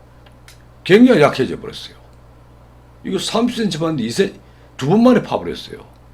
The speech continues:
여기서는 오십 번을 떨어뜨려도 이 센티밖에 못 봤는데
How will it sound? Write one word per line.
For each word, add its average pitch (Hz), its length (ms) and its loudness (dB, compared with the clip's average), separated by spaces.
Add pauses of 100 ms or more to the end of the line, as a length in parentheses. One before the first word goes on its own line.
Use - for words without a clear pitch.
(260)
여기서는 143 580 0 (520)
오십 151 400 0
번을 247 280 0
떨어뜨려도 180 500 -2
이 98 100 -6
센티밖에 156 460 -2
못 80 200 -8
봤는데 135 580 -6